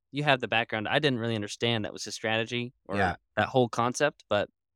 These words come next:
Speaker 1: now that you m-, tie those points together, it makes a lot more sense to me what this podcast was about, so.
Speaker 2: Yeah, he did it well, and he did it with leverage. Basically, he was able to lever the bond,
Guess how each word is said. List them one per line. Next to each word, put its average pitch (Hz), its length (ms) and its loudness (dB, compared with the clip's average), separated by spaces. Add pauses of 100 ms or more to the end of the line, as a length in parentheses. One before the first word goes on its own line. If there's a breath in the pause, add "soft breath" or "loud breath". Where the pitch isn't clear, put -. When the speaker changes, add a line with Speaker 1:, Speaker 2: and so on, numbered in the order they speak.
(360)
Speaker 1:
now 131 180 4
that 117 140 0
you 117 160 -2
m-, 123 60 -2 (180)
tie 139 180 6
those 117 460 -2 (440)
points 156 280 0
together, 113 560 2
it 107 160 -8
makes 113 240 -6
a 113 40 -2
lot 110 140 -2
more 92 140 -6
sense 117 240 -2
to 92 100 -12
me 95 300 -6
what 110 160 -6
this 98 100 -8
podcast 107 460 2
was 92 100 -6
about, 85 320 -4
so. 95 240 -2 (300)
Speaker 2:
Yeah, 135 440 8
he 113 360 0
did 147 180 8
it 147 140 6
well, 127 400 8
and 120 120 6
he 107 80 4
did 117 220 2
it 139 100 2
with 110 160 4
leverage. 101 840 2 (180)
Basically, 104 640 0
he 104 120 2
was 101 220 0
able 107 280 2
to 101 100 0
lever 98 480 4
the 92 80 0
bond, 95 580 4